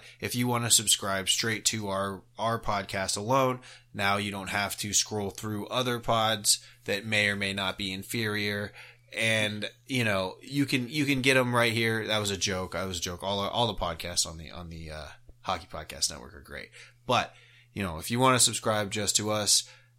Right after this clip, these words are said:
download us only automatically. Now you have the ability to add our own individual feed.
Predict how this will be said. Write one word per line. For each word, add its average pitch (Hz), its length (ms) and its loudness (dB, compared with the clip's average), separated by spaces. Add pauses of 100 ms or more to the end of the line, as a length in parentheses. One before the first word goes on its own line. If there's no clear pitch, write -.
download 107 420 4
us - 440 2
only 131 420 2
automatically. 117 840 0
Now 104 180 4
you 104 140 2
have 92 120 -2
the 98 80 -4
ability 92 440 -4
to 92 420 -2 (380)
add 92 320 0
our 95 320 0
own 113 560 0 (280)
individual 98 640 -2
feed. 110 640 -4